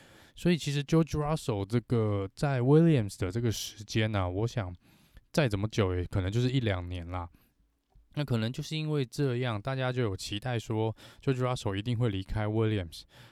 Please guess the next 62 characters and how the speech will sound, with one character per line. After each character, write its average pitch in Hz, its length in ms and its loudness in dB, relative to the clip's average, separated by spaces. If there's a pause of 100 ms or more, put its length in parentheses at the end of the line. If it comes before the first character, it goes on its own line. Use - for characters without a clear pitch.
(120)
那 156 120 -2
站 156 240 -2
在 156 120 2
Williams 156 380 4
的 113 120 2
立 143 160 2
场 98 220 -2
呢， 95 200 -2
那 131 140 -2
还 107 120 0
不 131 200 0
如 98 240 -2
早 98 280 -6
点 98 220 -2 (560)
找 95 220 -2
一 - 20 0
个 113 80 2
新 127 200 -4
的 117 100 0
人 95 180 -4
进 107 200 -2
来。 87 280 -12 (1000)
只 117 120 -4
是 135 100 -2
目 180 160 4
前 127 160 0
来 113 140 -2
说 131 280 -2
呢， 117 300 0
这 131 120 -4
个 135 100 0
市 - 140 -6
场 120 120 -2
上 127 140 -2
的 120 60 0
选 92 280 -6
择 90 220 -4
呢， 95 440 -4
如 110 160 -2
果 127 220 0
George 131 160 0
Russell 127 300 0
离 95 160 -6
开， 107 400 -4
然 95 120 -8
后 117 200 -4
他 120 100 0
们 123 120 -2
又 120 100 2
需 123 180 -4
要 123 160 0
一 104 60 -2
个 98 360 0
极 117 160 -4
有 123 140 0
经 127 320 -8
验 135 140 -2
的 98 100 -2
车 120 240 -2
手 107 200 -2
的 87 100 -6
话， 107 300 -2